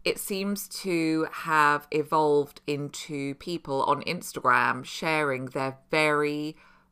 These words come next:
minimal living spaces with basically hardly any furniture, nothing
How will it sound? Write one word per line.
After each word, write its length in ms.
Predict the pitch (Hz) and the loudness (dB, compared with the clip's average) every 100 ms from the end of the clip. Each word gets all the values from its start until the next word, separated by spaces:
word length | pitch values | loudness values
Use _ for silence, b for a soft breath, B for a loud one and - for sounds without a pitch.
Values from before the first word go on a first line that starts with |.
| - | -10
minimal 1040 | 139 147 156 156 151 151 147 147 147 151 _ - | -4 2 2 2 2 4 4 2 0 -6 _ -8
living 460 | 143 151 151 143 | 0 2 2 -4
spaces 880 | 127 - 113 120 - 113 85 95 - - | -8 -8 -10 -10 -8 -4 -4 -6 -10 -10
with 460 | 117 107 107 - B B B B B _ _ _ _ - 185 | -2 0 0 -6 B B B B B _ _ _ _ -4 0
basically 460 | 226 - 214 170 | 0 0 -4 -4
hardly 420 | 165 185 208 185 | 2 4 4 0
any 240 | - 170 175 | 0 0 -2
furniture, 840 | 180 151 135 - - 123 117 120 - | 0 0 0 -6 -6 -2 0 -2 -4
nothing 880 | 160 175 185 - - 135 113 110 | -2 4 4 4 -4 -2 -2 -8